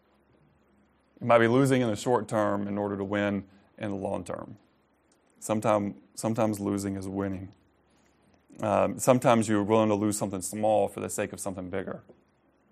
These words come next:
Now, before we move on,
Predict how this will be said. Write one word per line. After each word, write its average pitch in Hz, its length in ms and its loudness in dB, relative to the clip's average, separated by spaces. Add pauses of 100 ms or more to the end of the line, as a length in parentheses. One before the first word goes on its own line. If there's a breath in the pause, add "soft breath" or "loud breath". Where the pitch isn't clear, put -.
(3500 soft breath)
Now, 120 380 8
before 151 280 4
we 170 100 10
move 147 220 6
on, 117 420 8